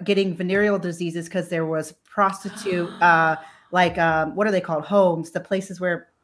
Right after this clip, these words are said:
Speaker 1: brothels
Speaker 2: Brothels.
Speaker 1: around the, around the, the soldiers' bases, okay?
Speaker 2: Right.
Speaker 1: And, um, they were catching really hi-, high venereal, venereal disease rates. So this is when, um, the government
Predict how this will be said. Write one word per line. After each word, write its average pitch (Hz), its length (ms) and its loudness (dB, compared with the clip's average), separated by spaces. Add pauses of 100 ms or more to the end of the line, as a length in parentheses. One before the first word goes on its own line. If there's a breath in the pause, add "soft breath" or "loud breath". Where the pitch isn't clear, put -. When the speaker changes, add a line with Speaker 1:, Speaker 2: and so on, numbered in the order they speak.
Speaker 1:
brothels 226 380 6
Speaker 2:
Brothels. 190 640 -4
Speaker 1:
around 208 640 6 (120)
the, 180 460 4 (300)
around 220 540 6 (100)
the, 180 300 0 (240)
the 170 340 2
soldiers' 185 520 0 (640)
bases, - 640 0
okay? 170 420 -6
Speaker 2:
Right. 160 440 -4
Speaker 1:
And, 214 600 4
um, 202 380 4
they 214 100 2
were 220 120 2
catching 240 460 -4
really 226 260 -2
hi-, 214 220 -4 (100)
high 208 360 0
venereal, 190 540 -2 (180)
venereal 208 360 -2
disease 170 400 -8
rates. 160 280 -8
So 180 260 0
this 208 260 -4
is 220 160 -10
when, 175 500 0 (340 loud breath)
um, 175 300 4
the 185 80 0
government 202 760 2